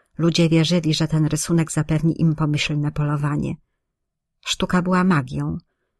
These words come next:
Nie było między nimi żadnej granicy. Artyści mogli wszystko. Myślałam, że mogli też zatrzymać czas. Urywam i patrzę na duży obraz przede mną. Dodaję cicho.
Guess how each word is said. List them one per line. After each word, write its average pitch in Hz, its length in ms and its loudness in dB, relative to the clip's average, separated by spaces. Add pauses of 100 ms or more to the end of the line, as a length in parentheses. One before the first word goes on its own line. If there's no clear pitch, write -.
(200)
Nie 175 120 6
było 185 220 4
między 175 320 2
nimi 175 280 4
żadnej 143 420 -2
granicy. 143 640 -6 (760)
Artyści 165 560 0
mogli 156 340 2
wszystko. - 680 -6 (880)
Myślałam, 156 460 2
że 147 180 0
mogli 151 380 2
też - 340 -4
zatrzymać 151 640 -2
czas. - 460 -8 (840)
Urywam 165 540 2
i 156 160 2
patrzę 156 380 0
na 147 200 2
duży 151 320 -4
obraz 160 340 -2
przede - 360 -4
mną. 175 340 -4 (600)
Dodaję 147 500 0
cicho. 160 420 -8